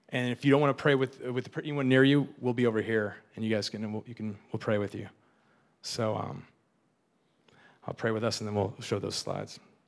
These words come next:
God, I pray that, uh, I just thank you.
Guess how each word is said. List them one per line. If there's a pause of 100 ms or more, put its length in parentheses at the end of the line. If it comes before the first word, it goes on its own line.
(120)
God, (1040)
I
pray
that,
uh, (1800)
I
just
thank
you.